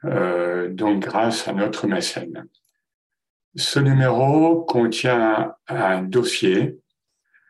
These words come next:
que nous avons intitulé Présence du prophète, parce que on peut remarquer ici ou là que,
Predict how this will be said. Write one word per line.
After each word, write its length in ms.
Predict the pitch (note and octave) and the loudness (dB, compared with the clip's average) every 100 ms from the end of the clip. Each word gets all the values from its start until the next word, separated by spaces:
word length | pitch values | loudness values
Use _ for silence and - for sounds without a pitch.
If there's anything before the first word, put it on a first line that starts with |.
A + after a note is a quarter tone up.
| _ _ - - - - | _ _ -14 -8 -6 -2
que 100 | A2 | 0
nous 260 | G#2 G2 | 2 4
avons 200 | G2+ G2+ | 2 2
intitulé 640 | G#2 A2 G2+ - G#2+ G#2 G#2+ | 0 0 -2 2 4 4 2
Présence 680 | - A#2+ A#2 A#2+ A2+ A2 | 2 2 2 2 0 0
du 80 | G2 | -6
prophète, 680 | - - - A#2 B2+ - - _ _ _ _ _ _ _ _ _ _ _ - | -6 -4 -4 0 -2 -2 -12 _ _ _ _ _ _ _ _ _ _ _ -12
parce 220 | - - - | -6 -4 0
que 340 | B2+ B2 B2 - | 2 4 2 -2
on 160 | A#2 G#2 | -2 -2
peut 140 | - | 0
remarquer 680 | G#2 F#2+ F#2+ - G#2 B2 C3+ - - - - - _ - | 0 0 -4 -2 0 0 -4 -12 -20 -20 -20 -20 _ -4
ici 380 | - - - A#2+ | 0 0 2 2
ou 140 | A2 | 4
là 300 | A2 A#2+ C3 | 4 4 2
que, 440 | B2+ A#2+ A2+ A2 | 2 2 4 2